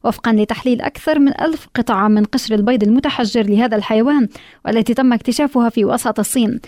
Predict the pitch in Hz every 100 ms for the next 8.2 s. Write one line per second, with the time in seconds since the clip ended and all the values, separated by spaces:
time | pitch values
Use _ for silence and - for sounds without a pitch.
0 | - - - - 320 359 381 285 320 381
1 | - 233 214 240 226 214 262 233 220 233
2 | 240 247 294 262 208 214 202 226 214 220
3 | 208 220 190 269 269 208 208 202 233 214
4 | - 226 214 254 220 208 220 220 240 220
5 | 202 240 - 269 226 - - - 262 -
6 | 302 294 285 349 311 254 - 233 233 220
7 | 214 208 254 208 214 226 220 220 240 277
8 | 311